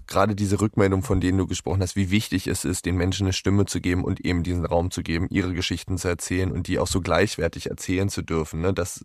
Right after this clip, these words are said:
da ein Augenmerk eben drauf ist. Ich will noch mit dir in einen anderen Bereich gehen, in dem ihr eben sehr präsent seid.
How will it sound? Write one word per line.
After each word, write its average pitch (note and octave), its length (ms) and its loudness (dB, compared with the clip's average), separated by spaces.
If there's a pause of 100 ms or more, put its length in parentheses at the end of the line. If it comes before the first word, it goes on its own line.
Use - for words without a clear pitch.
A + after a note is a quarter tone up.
da F#2 100 0
ein F2+ 120 0
Augenmerk F2+ 500 2
eben E2 300 -2
drauf F#2 340 0
ist. - 260 -6 (300)
Ich G2 120 -6
will A#2 80 6
noch D3 260 4 (160)
mit A#2 300 2
dir C3 320 8 (520)
in A#2 140 6
einen A2 100 4
anderen A#2 320 4
Bereich F2 380 2
gehen, F2+ 160 2
in E2 100 0
dem G2 200 2
ihr E2+ 160 4
eben F#2+ 180 4
sehr F#2 180 2
präsent F#2 460 0
seid. F2 380 0